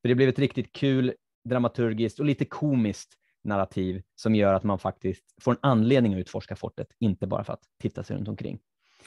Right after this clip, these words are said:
Så för att sammanfatta det då, den här interaktiva tre sextio-upplevelsen, den, eh, fungerar på alla olika devices, fungerar också i V R. Narrativet är baserat på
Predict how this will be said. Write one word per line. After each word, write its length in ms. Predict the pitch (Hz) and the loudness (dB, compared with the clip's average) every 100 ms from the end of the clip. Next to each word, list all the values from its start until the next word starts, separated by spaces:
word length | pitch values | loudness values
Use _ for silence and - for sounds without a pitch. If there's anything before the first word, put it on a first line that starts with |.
| - _ _ _ _ _ _ _ _ _ _ _ | -20 _ _ _ _ _ _ _ _ _ _ _
Så 480 | - 160 160 160 - - | -4 2 6 4 2 -2
för 100 | - | -2
att 60 | 160 | 2
sammanfatta 480 | 202 165 220 220 196 | 2 2 2 0 2
det 160 | 160 | 2
då, 160 | 160 104 | 2 2
den 180 | 110 117 | 0 0
här 280 | 117 117 - _ | 0 0 -4 _
interaktiva 760 | 139 135 - 127 - 127 117 113 | -4 -2 -2 -2 -2 -2 0 0
tre 180 | 127 | -2
sextio-upplevelsen, 840 | 110 104 113 107 127 123 - 101 104 _ _ _ _ _ - _ 101 - - | -4 -6 -4 0 2 0 0 -4 -4 _ _ _ _ _ -20 _ -16 -4 2
den, 420 | 165 175 170 170 _ - | 2 2 0 -4 _ -6
eh, 420 | 135 135 131 127 | -2 0 0 0
fungerar 380 | - 151 151 151 | -2 2 4 4
på 240 | 156 147 | 2 2
alla 200 | 156 143 | 2 2
olika 200 | 143 143 | 0 0
devices, 480 | 135 123 123 139 - - | 0 0 -2 -12 -14 -10
fungerar 340 | 120 123 123 | -6 -2 0
också 240 | 123 - 123 | 0 -2 -2
i 40 | |
V 140 | 120 | 0
R. 180 | 107 110 - _ _ _ _ _ _ | 0 -2 -6 _ _ _ _ _ _
Narrativet 760 | 135 139 139 139 - 160 170 165 | 2 4 4 2 0 2 2 2
är 40 | |
baserat 520 | 151 143 139 139 139 _ | -2 0 2 2 2 _
på 360 | 135 131 123 | -2 -2 -2